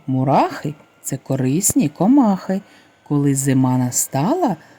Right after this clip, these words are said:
мурашки міцно спали. Весною ж пробудились і день від дня трудились.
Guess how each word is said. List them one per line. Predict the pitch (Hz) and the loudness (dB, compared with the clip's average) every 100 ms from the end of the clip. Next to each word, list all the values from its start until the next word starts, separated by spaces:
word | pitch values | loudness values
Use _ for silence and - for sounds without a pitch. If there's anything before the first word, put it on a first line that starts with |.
| _ - | _ -10
мурашки | 135 131 180 330 - - | -6 0 0 -2 -6 -6
міцно | 139 143 240 339 - 370 | -4 0 0 -2 -8 -10
спали. | 349 - - 294 214 151 151 - _ _ _ - | -10 -6 0 2 2 -2 -6 -14 _ _ _ -8
Весною | 135 131 - 131 143 311 349 151 | -6 -4 -2 0 2 2 2 0
ж | - | -4
пробудились | - 160 190 269 330 254 233 226 220 208 - - _ - | -4 -2 0 -2 2 4 4 2 -2 -6 -12 -20 _ -8
і | 131 | -6
день | 139 220 440 415 311 | -2 -2 -2 -6 2
від | 302 240 | 2 2
дня | 160 143 147 143 143 | 0 2 4 2 0
трудились. | 139 143 139 139 139 135 131 - | -6 -6 -4 -2 0 -2 -6 -8